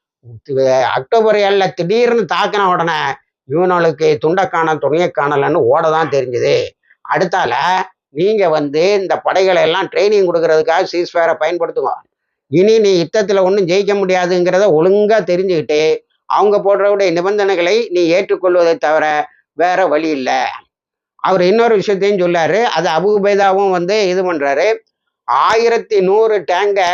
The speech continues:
மெர்காவா டேங்க நாங்களே அழிச்சிருக்கோம்னு."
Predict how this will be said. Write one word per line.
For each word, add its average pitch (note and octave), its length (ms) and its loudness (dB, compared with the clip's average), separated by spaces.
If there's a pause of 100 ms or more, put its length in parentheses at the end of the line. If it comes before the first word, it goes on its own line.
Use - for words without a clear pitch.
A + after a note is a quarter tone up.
(140)
மெர்காவா F#3 800 0
டேங்க E3 260 -2
நாங்களே E3+ 460 -2
அழிச்சிருக்கோம்னு." B2 600 -6